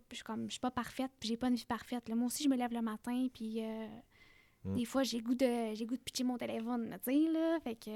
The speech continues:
Speaker 1: chacun ses moments, puis, euh, c'est ça.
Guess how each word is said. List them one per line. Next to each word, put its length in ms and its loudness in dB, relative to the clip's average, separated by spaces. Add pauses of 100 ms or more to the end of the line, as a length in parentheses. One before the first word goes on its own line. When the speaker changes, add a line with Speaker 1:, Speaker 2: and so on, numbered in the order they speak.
(140)
Speaker 1:
chacun 340 -2
ses 160 -2
moments, 560 2
puis, 400 -8
euh, 320 -10 (800)
c'est 140 -8
ça. 140 -8